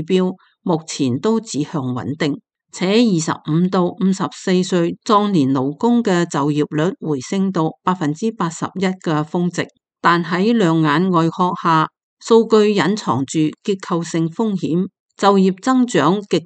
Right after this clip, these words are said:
度失衡，一月份較大嘅就業增長仍集中喺少數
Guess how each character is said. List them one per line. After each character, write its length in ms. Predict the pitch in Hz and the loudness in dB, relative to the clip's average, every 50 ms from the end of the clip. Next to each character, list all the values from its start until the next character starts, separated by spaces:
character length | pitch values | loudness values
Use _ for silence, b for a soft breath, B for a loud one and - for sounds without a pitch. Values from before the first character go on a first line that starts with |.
| _ _ | _ _
度 180 | 170 156 151 | -2 0 0
失 160 | 156 - 214 | 0 -2 -4
衡， 300 | 202 202 - 139 113 117 - - _ _ _ _ _ _ | -6 -4 -4 -4 -4 -4 -6 -8 _ _ _ _ _ _
一 140 | 262 262 | 2 2
月 140 | 254 220 175 | 4 4 2
份 380 | 156 - - 160 151 151 151 156 - _ | -2 -2 -2 -2 0 0 -2 -6 -12 _
較 240 | - 208 196 196 196 | -2 0 0 0 0
大 220 | 196 - 170 151 | 0 0 0 2
嘅 320 | 147 151 160 185 170 170 165 | 0 0 0 0 0 0 0
就 160 | 160 - 156 143 | 0 0 0 0
業 180 | 156 156 151 147 - _ - | 2 0 0 -2 -4 _ -8
增 200 | 208 202 202 196 | -8 -6 -6 -4
長 300 | - 160 110 139 175 - - _ _ _ _ _ | -2 -2 0 0 -2 -4 -8 _ _ _ _ _
仍 300 | _ 196 180 170 165 165 | _ 2 4 4 4 2
集 120 | 160 - 185 156 165 - | 2 0 0 0 -2 -2
中 240 | - 240 240 240 | -2 0 0 0
喺 240 | 226 - 160 143 180 | 0 -2 0 0 0
少 300 | 190 185 - 151 151 175 | 0 -2 -2 0 0 0
數 320 | 185 190 196 175 170 165 | 0 -2 -2 -2 -2 -2